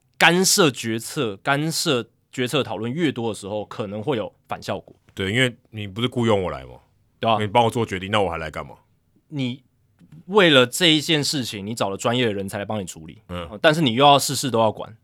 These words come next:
Speaker 2: 那就没有意义了。
Speaker 1: 那被害来的人就会觉得
Speaker 2: 所以，所以我才觉得，
Speaker 1: 绑手绑脚。
Speaker 2: 所以我才觉得蛮好笑的，Crane 自己来就可以了。
Speaker 1: 对，但他显然觉得他可能还有其他事要忙。
Speaker 2: <laughs> 对，对，对，我其他事干我干嘛，
Speaker 1: <laughs>
Speaker 2: 我干-，我干嘛做这个？
Speaker 1: 对。不过我觉得也蛮有趣的是，这也代表着一个算是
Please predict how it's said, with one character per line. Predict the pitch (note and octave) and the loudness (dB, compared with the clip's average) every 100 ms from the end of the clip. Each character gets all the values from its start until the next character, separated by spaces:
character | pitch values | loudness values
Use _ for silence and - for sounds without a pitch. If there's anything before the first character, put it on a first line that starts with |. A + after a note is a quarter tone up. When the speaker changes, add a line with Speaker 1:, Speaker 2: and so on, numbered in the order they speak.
| _ | _
Speaker 2:
那 | G3+ G3+ | 2 2
就 | D3 | 2
没 | D3 C3+ | -4 -2
有 | |
意 | B2+ B2 | 0 0
义 | G2+ | 0
了。 | D2+ | -2
Speaker 1:
那 | |
被 | D2+ F#3 | 4 6
害 | G#3+ F3+ | 8 10
来 | A#2+ A2+ | 10 8
的 | A#2+ | 6
人 | A2 | 2
就 | C3 | 0
会 | C#3+ | 0
觉 | G#2+ F#2+ | -2 -6
得 | G2 F#2 F2+ _ _ | -10 -12 -16 _ _
Speaker 2:
所 | - | 0
以， | E3+ | 2
所 | G3+ | 4
以 | |
我 | D#3+ | 6
才 | A#2+ | 6
觉 | |
得， | B2 | 6
Speaker 1:
绑 | A#2+ | 6
手 | C#3 | 4
绑 | G2+ F#2+ | 0 -2
脚。 | |
Speaker 2:
所 | G#2 | 2
以 | |
我 | C3+ | 4
才 | |
觉 | A#2 | 4
得 | |
蛮 | A2+ A2 | 2 2
好 | G2+ | 2
笑 | F2 G2 | 2 -2
的， | F2 | -4
Crane | - C3 A2+ | -2 -2 -2
自 | A2+ | -4
己 | |
来 | F2 | -4
就 | E2+ | -6
可 | F2 D#2 | -8 -12
以 | B1+ | -12
了。 | D2 _ _ _ _ | -18 _ _ _ _
Speaker 1:
对， | G2+ F#2 | -14 -4
但 | D#3 | 4
他 | F#3 | 6
显 | D#3+ A#2 | 6 4
然 | B2+ | 2
觉 | B2+ | 0
得 | B2 C3+ C#3 _ _ _ - | 2 2 0 _ _ _ 2
他 | D#3+ | 2
可 | C#3+ | 4
能 | G#2 | 2
还 | B2+ | 2
有 | |
其 | - | 2
他 | A2+ | 2
事 | A2+ B2 | 4 8
要 | A#2+ | 8
忙。 | A#2+ | 10
Speaker 2:
<laughs> | |
对， | |
对， | A#2+ | 8
对， | |
我 | C3 | 6
其 | C3+ | 8
他 | C#3 | 6
事 | D3+ C#3 | 6 2
干 | C#3+ | 2
我 | A2+ | 4
干 | C#3 | 4
嘛， | A#2+ - | 8 8
Speaker 1:
<laughs> | - | 6
Speaker 2:
我 | |
干-， | C#3+ D3 G3+ | 6 6 6
我 | C3+ | 2
干 | D#3 | 2
嘛 | C#3 B2 | 4 2
做 | A#2 | 2
这 | A2 | 2
个？ | G#2+ | 2
Speaker 1:
对。 | A#2+ A2 _ _ _ _ | 0 -2 _ _ _ _
不 | C4 | 6
过 | C#4 | 6
我 | |
觉 | D#3 | 8
得 | D#3 F3+ | 6 8
也 | C3 | 8
蛮 | A2+ G#3 | 6 6
有 | C3+ | 4
趣 | - D3+ | 2 -4
的 | A#2 | -4
是， | - C3 | -6 -8
这 | - - A#3 | -6 -2 0
也 | A2+ | 2
代 | G3 E3 | 6 4
表 | A2+ G2+ | 4 -2
着 | G2+ | -4
一 | G#2+ A2 | -8 -8
个 | - G#2+ G2 F2+ F2 | -6 -4 -4 -8 -8
算 | - E3 C#3 | 0 0 0
是 | - D#3+ C#3 B2 A2 G2 | -4 -4 -4 -4 -6 -10